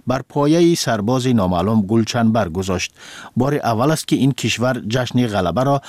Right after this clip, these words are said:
نه نهم می، آن گونه که در روسیه قبول شده است، بلکه هشتم می مثل کشورهای اروپایی جشن گرفت. با وجود این، نهم می با شرکت بعضی واحدهای نظامی در پایتخت اوکراین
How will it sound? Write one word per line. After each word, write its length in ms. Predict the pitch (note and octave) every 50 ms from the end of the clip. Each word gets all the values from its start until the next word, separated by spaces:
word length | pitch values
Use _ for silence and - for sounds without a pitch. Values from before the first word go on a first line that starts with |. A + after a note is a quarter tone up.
| - - - _ -
نه 160 | C#3+ E3 F3
نهم 580 | E3+ D#3+ D3+ A#2+ G2+ A#2 A2+ A#2 G#2+ F#2+ F#2+
می، 100 | F2 E2 - - - - - _
آن 180 | - B2+ B2+ B2
گونه 240 | G#2+ A#2 A#2 C3 B2
که 140 | - B2+ A2+
در 140 | A2+ A#2+
روسیه 360 | G#2+ G#2 G#2 G2 - - A#2 G#2 - -
قبول 240 | A2 F#2 G2 G2+
شده 240 | F#2+ - - F#2+ F#2+
است، 320 | F2+ E2+ F2+ F#2 - - - - - - - _
بلکه 260 | A#2+ B2+ C#3 - F3
هشتم 640 | D#3+ G#2+ G#2+ F#2 - - - C#3+ E3+ F3 D3 C#3 C3
می 160 | C3 C#3+ C#3 - - - - _ -
مثل 340 | B2+ C3 - - B2 C3
کشورهای 600 | B2 - - G#2 - - G2 F2+ E2+ G2+ A2 A2+ - -
اروپایی 580 | G#2+ A2 G#2 G2 F2 - G2+ D2+ D#2 F#2+ G#2 G2+
جشن 520 | - G2+ G#2 A2+ G#2 F2 - - - F2+
گرفت. 420 | D#2 F2+ F2 F2+ F2+ F2 - - - - - - - - -
با 100 | G#2 A#2
وجود 340 | B2+ D3+ D#3+ D3+ E3 D#3+ D#3
این، 300 | D3+ C#3 D3+ D#3 D#3 C#3 - - - - _
نهم 480 | D3+ E3 E3 D#3+ F3 F#3 F#3 F3+ E3 D3+
می 100 | D3 D3+
با 160 | C3+ B2+ B2
شرکت 420 | - - - G#2 - C3+ A2+ -
بعضی 300 | B2 G2+ A2+ A2 G#2+ A#2
واحدهای 560 | A2+ G2+ G2+ F2+ E2+ G2 E2+ F2 G#2 G#2+ A2 A2
نظامی 400 | A2 F#2+ F2+ G2 F2 G2+ B2 A#2
در 120 | G#2+ F#2+
پایتخت 440 | F2 - F#2+ F2+ - A2 G2 F#2 G#2+
اوکراین 600 | F#2+ F2 F#2 - - F2+ G#2 C3+ D#3 D3+ D3+